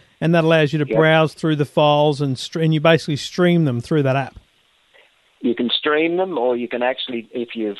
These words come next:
Speaker 2: got capacity, storage capacity on your iPad,
Speaker 1: You move them
Speaker 2: you,
Speaker 1: over.
Speaker 2: you, you, you can download them,
Speaker 1: Uh-huh.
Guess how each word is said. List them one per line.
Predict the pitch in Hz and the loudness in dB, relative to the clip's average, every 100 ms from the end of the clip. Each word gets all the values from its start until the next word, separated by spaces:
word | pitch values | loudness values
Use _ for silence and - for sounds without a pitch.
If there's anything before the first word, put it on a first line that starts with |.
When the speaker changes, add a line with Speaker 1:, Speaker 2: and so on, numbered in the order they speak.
| - | -8
Speaker 2:
got | 123 110 - | -2 -2 -4
capacity, | - 113 131 113 113 101 101 - | -10 -4 -2 -4 -8 -10 -12 -4
storage | 127 123 113 - | -2 0 -2 -6
capacity | - 110 98 101 | -6 -6 -6 -6
on | 110 110 | -4 -4
your | 107 | -2
iPad, | 107 120 | 0 0
Speaker 1:
You | 143 | 0
move | 156 156 | 0 2
them | 117 | 0
Speaker 2:
you, | 139 | 0
Speaker 1:
over. | 135 120 - 110 | -4 -6 -12 -10
Speaker 2:
you, | 113 117 - | -8 -12 -8
you, | 131 - | -8 -6
you | 123 117 | -6 -6
can | 110 | -6
download | 104 120 110 110 127 147 143 | -2 -2 0 0 0 0 -2
them, | 107 131 220 _ - | -6 -10 -14 _ -14
Speaker 1:
Uh-huh. | 147 131 | -10 -8